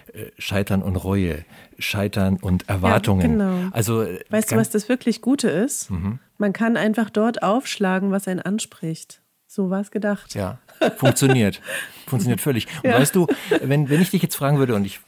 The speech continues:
Speaker 1: ich m-, mach das jetzt mal ganz konkret, ich frage dich, liebe Priska,
Speaker 2: Mhm.
Speaker 1: gerade vielleicht auch, weil der ein oder andere Zuhörer denkt, der, der, der gerade vielleicht in so einer Krise steckt, was würdest du sagen, was waren für dich so die, die, der,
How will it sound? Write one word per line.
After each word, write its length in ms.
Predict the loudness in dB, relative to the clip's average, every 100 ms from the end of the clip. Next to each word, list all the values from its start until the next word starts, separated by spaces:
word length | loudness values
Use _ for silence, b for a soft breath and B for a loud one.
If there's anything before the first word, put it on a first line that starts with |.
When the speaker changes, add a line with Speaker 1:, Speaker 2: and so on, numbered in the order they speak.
| _ B B -16
Speaker 1:
ich 200 | -12 -8
m-, 360 | -8 -4 -4 -2
mach 160 | -6 -4
das 180 | -6
jetzt 160 | -6 -4
mal 100 | -2
ganz 200 | -2 -2
konkret, 320 | -2 -4 -4
ich 80 | -8
frage 260 | -8 -6 -6
dich, 120 | -6
liebe 180 | -6 -6
Priska, 440 | -6 -2 2 2
Speaker 2:
Mhm. 100 | 2 B
Speaker 1:
gerade 560 | -2 0 2 2 0 -4 -14 -14
vielleicht 300 | -6 -4 -4
auch, 120 | -4
weil 140 | -4 -2
der 160 | -2
ein 120 | -4
oder 120 | -4 -4
andere 180 | -6
Zuhörer 280 | -6 -4 -4
denkt, 300 | -2 -6 -6
der, 100 | -8
der, 180 | -8 -8
der 160 | -8 -6
gerade 300 | -4 -4 -4
vielleicht 220 | -4 -6
in 100 | -6
so 100 | -4
einer 120 | -4
Krise 340 | -4 -6 -6 -6
steckt, 340 | -6 -6 -8 B B B
was 240 | -4 -2
würdest 260 | -2 -2 -2
du 60 | -4
sagen, 320 | -2 0 0
was 160 | -2
waren 160 | -4 -4
für 180 | -4 -6
dich 220 | -6 -6
so 120 | -6
die, 340 | -6 -4 -6 -8 B B -8
die, 260 | -6 -4 -6
der, 180 | -8